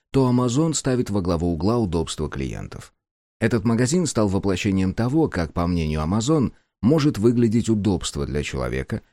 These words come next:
которому пришлось встать из-за компьютера, чтобы самому сходить за продуктами. Двумя годами ранее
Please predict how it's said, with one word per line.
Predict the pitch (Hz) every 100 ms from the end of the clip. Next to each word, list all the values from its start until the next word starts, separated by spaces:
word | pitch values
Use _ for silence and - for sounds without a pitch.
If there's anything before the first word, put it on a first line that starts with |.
| _
которому | - 110 131 135 131
пришлось | 131 113 120 107
встать | - - 110 80 73
из-за | 69 71
компьютера, | - 71 113 135 139 127
чтобы | - 80 82
самому | 87 82 69 80 117
сходить | - 151 92 85
за | 104
продуктами. | 113 123 143 - 65 87 _ _ _ _ _ _ _ _ -
Двумя | 107 147 135
годами | 120 120 127 131
ранее | 151 139 98